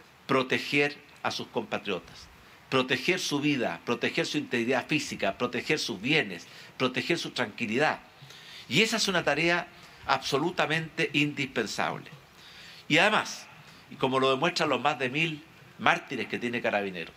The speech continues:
ellos saben muy bien que al cumplir esa función muchas veces están arriesgando sus propias vidas por proteger las nuestras. Y eso es un gran acto de amor por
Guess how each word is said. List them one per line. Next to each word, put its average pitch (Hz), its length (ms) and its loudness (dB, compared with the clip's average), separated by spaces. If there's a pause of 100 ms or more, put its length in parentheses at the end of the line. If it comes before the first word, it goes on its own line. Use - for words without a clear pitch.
ellos 151 260 2
saben 156 300 4
muy 170 140 2
bien 120 200 -2 (880)
que 139 80 4
al 123 120 2
cumplir 151 320 -2
esa 147 200 0
función 143 500 0 (580)
muchas 131 340 0
veces 147 360 0
están 139 400 0
arriesgando 127 640 2
sus - 180 -4
propias 143 380 0
vidas 123 420 0 (120)
por 127 180 2
proteger 120 480 -4
las 110 160 -4
nuestras. - 440 -14 (320)
Y 135 100 4
eso 147 140 0
es 123 100 -4
un 120 100 -4
gran 135 200 2
acto 139 360 -2 (600)
de 120 80 6
amor 139 360 4 (460)
por 160 300 4